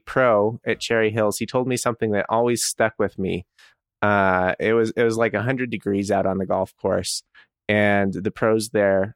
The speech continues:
wearing pants, and someone said, "Why, why are you never in shorts?" And he said, "Well,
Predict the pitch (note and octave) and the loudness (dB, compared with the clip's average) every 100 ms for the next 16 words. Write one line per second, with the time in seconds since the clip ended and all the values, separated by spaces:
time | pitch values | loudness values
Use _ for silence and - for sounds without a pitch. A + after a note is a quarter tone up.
0 | _ G#2+ G2+ F#2+ F#2+ A2 G2+ G2 G2+ A#2 | _ -2 0 -2 -2 -2 -2 -4 -6 -4
1 | A2+ - G#2 A#2 C3+ C#3+ F3+ C#4 D#3+ D3+ | -4 -2 0 0 2 0 0 -2 -2 -2
2 | C#3 C3+ G#2+ - C3 - - G#2 G#2 A2+ | 0 -2 -2 0 0 0 -4 -6 -2 0
3 | G#2 G2+ A2 G2+ G2+ | 0 0 0 2 0